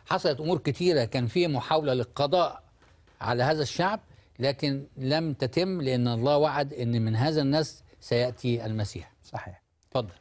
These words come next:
Speaker 2: بس عايز أقول حاجة كمان، إنه من ضمن الحاجات اللي كان قاصد الله بيها اختيار شعب معين، إنه يعني يوري إن الإنسان سواء كان مفرد أو جمع فاشل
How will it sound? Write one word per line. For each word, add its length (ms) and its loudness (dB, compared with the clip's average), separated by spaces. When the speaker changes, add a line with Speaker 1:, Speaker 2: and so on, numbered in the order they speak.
Speaker 2:
بس 100 -2
عايز 140 2
أقول 160 0
حاجة 200 -2
كمان، 340 0
إنه 240 -4
من 200 -2
ضمن 260 0
الحاجات 560 -2
اللي 100 -4
كان 140 -2
قاصد 360 -4
الله 220 0
بيها 220 -2
اختيار 360 -4
شعب 380 -4
معين، 500 -2
إنه 420 0
يعني 500 -2
يوري 400 2
إن 160 -4
الإنسان 600 -2
سواء 460 0
كان 200 -4
مفرد 480 -4
أو 180 -2
جمع 480 -2
فاشل 360 -8